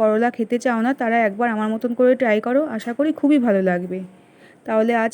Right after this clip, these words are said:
এখানেই বিদায় নেব। সবাই খুব ভালো থেকো, সুস্থ থেকো। আর হ্যাঁ বন্ধুরা, আজকের রেসিপি যদি ভালো লাগে, অবশ্যই লাইক, কমেন্ট, শেয়ার করতে ভুলো না। আর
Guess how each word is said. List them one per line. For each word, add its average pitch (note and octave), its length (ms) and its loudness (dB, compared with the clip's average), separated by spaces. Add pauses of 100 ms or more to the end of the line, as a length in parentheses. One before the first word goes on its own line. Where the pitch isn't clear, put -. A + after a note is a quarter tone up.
এখানেই A#3+ 340 -2
বিদায় A#3 300 0
নেব। B3+ 140 2 (160)
সবাই A3+ 260 2
খুব A3+ 180 -2
ভালো G#3+ 160 2
থেকো, A#3+ 300 -2
সুস্থ B3+ 260 -4 (140)
থেকো। C#4 200 2 (1200)
আর B3+ 220 0
হ্যাঁ C4 200 0
বন্ধুরা, C#4 360 4
আজকের B3+ 280 -4
রেসিপি A#3 300 -2
যদি B3+ 120 -2
ভালো G#3 320 0
লাগে, A3+ 160 -2 (140)
অবশ্যই G#3+ 440 -2
লাইক, G3+ 280 0
কমেন্ট, A#3 320 -2
শেয়ার G#3 180 0
করতে A3 280 -4
ভুলো A3+ 320 0
না। C#4 60 2 (240)
আর G#3+ 60 -6